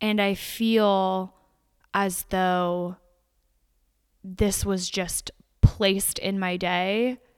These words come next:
to encourage me, to say, "You're, you're doing the right thing. You're on the right path." So I wanted to share that all with you. If you're feeling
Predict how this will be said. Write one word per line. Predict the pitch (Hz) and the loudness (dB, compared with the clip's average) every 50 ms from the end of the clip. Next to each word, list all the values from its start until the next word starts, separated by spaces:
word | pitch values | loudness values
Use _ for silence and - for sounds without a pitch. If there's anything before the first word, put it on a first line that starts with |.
| _ _ _ _ _ _ _ _ _ _ _ _ - | _ _ _ _ _ _ _ _ _ _ _ _ -6
to | - - 220 226 214 | 0 4 4 4 4
encourage | 196 196 190 - 185 175 - 196 - | 4 2 -2 -4 -4 -4 -4 -4 -6
me, | - - - - - | -10 -10 -12 -10 -6
to | - - 214 220 214 214 208 202 | -2 2 4 4 4 4 4 2
say, | 196 - - 202 190 190 185 180 165 151 - - | 0 0 0 2 4 4 4 2 0 -4 -6 -4
"You're, | 190 208 190 196 185 - _ _ _ _ _ _ - | -2 -2 -2 -2 -4 -8 _ _ _ _ _ _ 0
you're | 214 214 208 | 2 2 4
doing | 185 175 202 196 202 196 196 | 4 4 2 4 4 4 2
the | 190 185 | 0 0
right | 185 185 180 - - | 0 -2 -2 -2 -2
thing. | - 196 180 180 | -4 -4 -2 -2
You're | 180 180 - - | -2 -4 -2 0
on | - 185 185 185 185 | 0 0 2 2 0
the | 185 180 | 0 2
right | 185 180 180 180 - - | 2 2 2 2 2 0
path." | - - 190 170 143 156 - - - - - - - - - - - - - | -2 0 0 0 0 0 0 -2 -4 -6 -12 -20 -20 -20 -20 -20 -20 -20 -14
So | - - 233 226 | -4 0 4 6
I | 220 220 | 6 6
wanted | 220 240 247 240 233 220 | 6 6 4 4 4 4
to | 220 220 | 2 0
share | - - 208 196 185 | 0 2 0 2 2
that | 196 185 196 | 2 2 2
all | 190 185 | 2 2
with | 180 190 185 190 190 | 2 0 -2 -2 0
you. | 196 190 180 180 180 185 208 208 - - - - - - - _ - | 2 2 4 4 2 2 0 -2 -4 -12 -20 -20 -20 -20 -20 _ -6
If | - 208 185 - 202 | -4 -4 -4 -2 -4
you're | 190 185 | -4 -4
feeling | 185 - - 202 190 190 190 190 185 185 180 185 185 185 | -4 -4 -4 -2 0 0 0 0 0 0 -2 -2 -4 -6